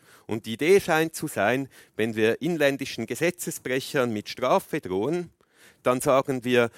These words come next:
„Hör mal, du hattest ein Mitbestimmungsrecht, wir haben gemeinsam diese Regeln festgelegt, du kannst dich dafür engagieren, die Regeln zu ändern, aber vorläufig musst du dich dran halten.“ Diese Art von Argument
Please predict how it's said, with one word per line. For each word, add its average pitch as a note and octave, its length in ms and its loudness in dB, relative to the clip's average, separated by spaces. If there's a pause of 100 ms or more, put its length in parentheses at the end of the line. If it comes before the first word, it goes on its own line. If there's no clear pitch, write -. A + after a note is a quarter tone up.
(140)
„Hör F3+ 200 4
mal, F3 200 4
du D#3 180 0
hattest B2+ 340 -2
ein A2 100 -4
Mitbestimmungsrecht, E3 1000 -2
wir A2+ 100 -2
haben A2 180 -2
gemeinsam C#3+ 600 -2
diese B2+ 260 -6
Regeln D#3 480 -4
festgelegt, C3+ 880 -2
du A#2 80 -8
kannst A2+ 320 -6
dich A2 100 -14
dafür G#2 320 -2
engagieren, B2+ 460 -2
die A#2+ 100 -8
Regeln G#2 320 -6
zu - 160 -8
ändern, C#3+ 440 0
aber A2+ 220 -2
vorläufig G2+ 540 -4
musst F2+ 260 -12
du F2+ 40 -20
dich G2 200 -20
dran A2+ 220 -4
halten.“ B2 440 -6 (1040)
Diese E3 380 0
Art C3 280 2
von A#2 160 -4
Argument A#2 640 -2